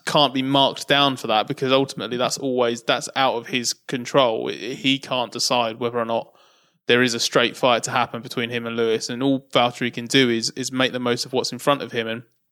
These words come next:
he, he put himself in that position by acing the first run in,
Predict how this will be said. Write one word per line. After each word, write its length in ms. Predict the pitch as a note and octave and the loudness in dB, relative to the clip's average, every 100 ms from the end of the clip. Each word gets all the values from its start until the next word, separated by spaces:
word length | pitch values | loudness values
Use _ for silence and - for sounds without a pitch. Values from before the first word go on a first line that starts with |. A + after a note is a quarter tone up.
| _ _ _ - - | _ _ _ -8 2
he, 240 | E3+ E3 | 4 4
he 220 | C#3 D#3 | 4 2
put 200 | D#3+ E3+ | 4 2
himself 300 | C3+ C3 B2 | 2 2 2
in 100 | B2+ | 2
that 160 | B2 G#2 | -2 -2
position 380 | B2+ C3 - A#2+ | 0 0 0 0
by 240 | A#2+ B2 C3 | 2 4 4
acing 260 | B2 B2 | 0 -6
the 80 | A#2+ | -4
first 320 | - B2 - | 0 0 2
run 200 | B2 A2+ | 2 2
in, 180 | A#2 A#2 | -2 -10